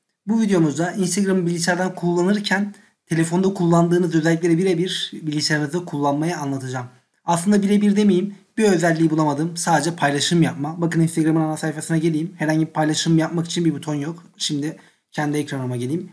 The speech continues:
Fakat mesajlaşma özelliği yeni geldi. Yaklaşık bir hafta, iki hafta falan oldu. Hatta deneme sürecindeydi. Instagram'da biliyorsunuz webten açabiliyordunuz.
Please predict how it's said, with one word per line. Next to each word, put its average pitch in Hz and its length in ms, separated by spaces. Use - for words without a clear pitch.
Fakat 208 320
mesajlaşma 190 680
özelliği 180 460
yeni 180 160
geldi. 165 460
Yaklaşık 156 460
bir 160 80
hafta, 147 240
iki 135 160
hafta 143 200
falan 156 200
oldu. 147 360
Hatta 165 400
deneme 160 260
sürecindeydi. 135 720
Instagram'da 202 560
biliyorsunuz 202 440
webten 165 480
açabiliyordunuz. 180 880